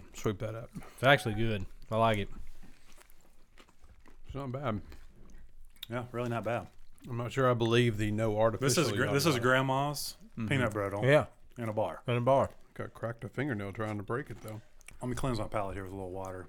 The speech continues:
Speaker 3: and I'll pull out the, f-, the third and final bar.
Speaker 2: It's gotta be, I gotta say, so far, so good.
Speaker 3: Okay. Well, this last one feels like a desperate
Speaker 2: Ooh.
Speaker 3: change here.
Speaker 2: This could be trouble.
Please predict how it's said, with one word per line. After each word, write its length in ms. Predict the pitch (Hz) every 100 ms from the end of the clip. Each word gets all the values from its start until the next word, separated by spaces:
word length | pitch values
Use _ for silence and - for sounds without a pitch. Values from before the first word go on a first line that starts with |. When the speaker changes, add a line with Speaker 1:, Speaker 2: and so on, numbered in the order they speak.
| -
Speaker 3:
and 80 |
I'll 80 | 107
pull 160 | 117 113
out 160 | 107 107
the, 60 |
f-, 140 | 98 - -
the 80 |
third 340 | 110 127 123 127
and 120 | 117
final 260 | 120 113 101
bar. 320 | 98 92 90 -
Speaker 2:
It's 140 | 117
gotta 220 | 110 120
be, 80 | 113 - - - - -
I 100 | 110 135
gotta 120 | 202
say, 240 | 214 220
so 200 | 165 147
far, 220 | 139 190
so 140 | - 175
good. 260 | 190 143 95 - - - - - - - _ - - - - - - - - - - - -
Speaker 3:
Okay. 180 | 127 107 - - - - - - - - - - - - -
Well, 100 | 127 131
this 100 | 123
last 380 | 120 110 -
one 220 | 98 87 85 - - - - - - - - - - - -
feels 220 | 139 113
like 100 | 110
a 40 | 101
desperate 540 | 107 101 - 90 90 - - -
Speaker 2:
Ooh. 420 | 104 104 101 92 92
Speaker 3:
change 380 | 123 101 92 -
here. 220 | 95 90 - - - - - -
Speaker 2:
This 120 | 104
could 160 | - 98
be 100 | 95
trouble. 400 | 110 95 90